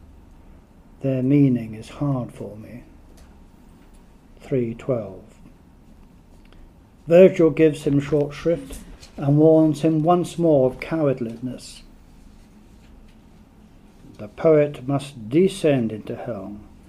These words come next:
in order to recognize his own compromise with the spirit of negation.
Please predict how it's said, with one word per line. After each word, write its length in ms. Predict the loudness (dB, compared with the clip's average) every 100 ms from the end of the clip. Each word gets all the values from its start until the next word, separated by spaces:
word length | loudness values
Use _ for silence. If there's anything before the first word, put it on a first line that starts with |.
| -20 -20 -20 -18 -12
in 140 | -8
order 300 | -6 -4 -4
to 160 | -4 -6
recognize 840 | -2 -2 -2 -4 -4 -2 -4 -6 -2
his 200 | -4 -4 -6
own 540 | 2 4 4 2 0 -2
compromise 1200 | 0 0 0 -4 -6 -4 -8 -12 -16 -16 -18 -20 -20 -20 -20 -10
with 180 | -6 -6
the 80 | -8
spirit 580 | -12 -4 0 0 -2 -6
of 140 | -8
negation. 760 | -6 -4 -4 -4 -12 -18 -16